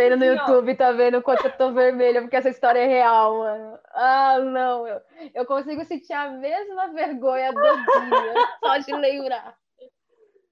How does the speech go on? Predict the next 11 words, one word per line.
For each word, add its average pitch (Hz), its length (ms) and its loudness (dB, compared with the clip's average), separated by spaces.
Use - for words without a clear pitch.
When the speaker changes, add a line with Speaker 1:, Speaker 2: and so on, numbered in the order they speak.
Speaker 2:
E 349 100 -8
aí, 415 460 -2
gente, 359 280 -4
é 381 60 -2
o 381 60 -12
seguinte, 392 540 -6
eu 320 200 0
não 554 180 0
lembro, 349 320 -6
assim, 330 280 -12
t-, - 200 -6